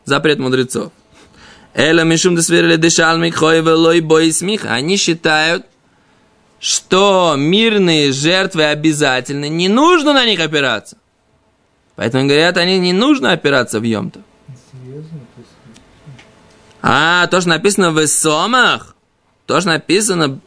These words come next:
Speaker 1: опереться, бешалмей недовой, только в добровольные жертвы. Вейхойва минедова логамрина, а из добровольных на обязательные жертвы мы не учим.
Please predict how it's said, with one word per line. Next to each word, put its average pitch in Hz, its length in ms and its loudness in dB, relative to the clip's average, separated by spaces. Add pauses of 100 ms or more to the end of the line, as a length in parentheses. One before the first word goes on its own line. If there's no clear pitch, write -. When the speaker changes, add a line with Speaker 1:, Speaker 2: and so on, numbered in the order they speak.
(180)
Speaker 1:
опереться, 139 840 0
бешалмей 165 640 0
недовой, 196 580 2
только 180 200 -4
в 175 60 -8
добровольные 196 840 0
жертвы. 156 440 -2 (2000)
Вейхойва 139 680 2
минедова 151 560 0
логамрина, 143 1000 0 (280)
а 139 280 0 (300)
из 143 280 -2 (1080)
добровольных 175 880 2
на 143 160 0
обязательные 147 680 -2
жертвы 156 300 -2
мы 113 140 -4
не 127 120 -2
учим. 165 440 -4